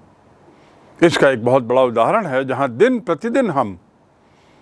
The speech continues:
ये बातें सुन रहे हैं समाचारों में, जहां विभिन्न पब्लिक प्लेसेस पे,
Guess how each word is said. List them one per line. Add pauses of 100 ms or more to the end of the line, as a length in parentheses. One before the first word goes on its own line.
(960)
ये
बातें
सुन
रहे
हैं
समाचारों
में, (440)
जहां (800)
विभिन्न (800)
पब्लिक
प्लेसेस
पे,